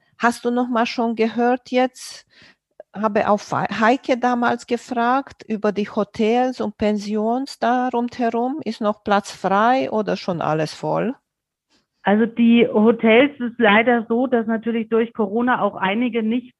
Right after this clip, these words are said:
Speaker 2: gänzlich überlebt haben, beziehungsweise eben in einer abgespeckteren Variante.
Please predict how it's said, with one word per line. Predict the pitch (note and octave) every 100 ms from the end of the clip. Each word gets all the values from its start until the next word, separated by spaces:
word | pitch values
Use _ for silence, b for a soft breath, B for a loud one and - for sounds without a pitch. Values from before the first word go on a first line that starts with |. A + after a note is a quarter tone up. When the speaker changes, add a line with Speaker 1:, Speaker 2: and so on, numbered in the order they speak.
| -
Speaker 2:
gänzlich | A3 A#3+ C#4 A#3 A3+ A3+
überlebt | G#3 G3+ G#3 A3+ C4+ -
haben, | - A3+ A#3+ B3+ A#3+
beziehungsweise | A#3 - A3 A3+ G3+ G3 G3+ G3+
eben | G#3 G3+
in | G3
einer | G3 -
abgespeckteren | G3 - A3 - G#3 - G3+ G3 G3 F#3
Variante. | F#3 F#3+ F#3 F3 G3+ B3+ B3 A#3+